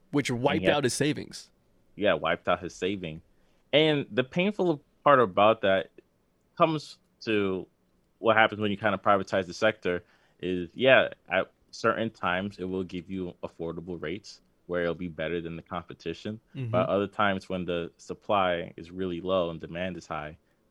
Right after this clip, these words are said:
Speaker 2: that's when they could kind of just hike up the prices.
Speaker 1: Exactly.
Speaker 2: I'm pretty sure maybe a week ago or two weeks, two episodes ago, um, two episodes ago, I thought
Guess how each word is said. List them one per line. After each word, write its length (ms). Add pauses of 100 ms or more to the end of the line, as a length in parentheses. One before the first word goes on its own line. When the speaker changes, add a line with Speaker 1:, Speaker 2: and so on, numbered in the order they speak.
Speaker 2:
that's 220
when 120
they 120
could 160
kind 200
of 100
just 200
hike 220
up 120
the 80
prices. 640
Speaker 1:
Exactly. 420
Speaker 2:
I'm 80
pretty 180
sure 320 (180)
maybe 300
a 60
week 300
ago 260
or 120
two 220
weeks, 280
two 140
episodes 400
ago, 240
um, 260 (220)
two 80
episodes 340
ago, 320 (300)
I 100
thought 380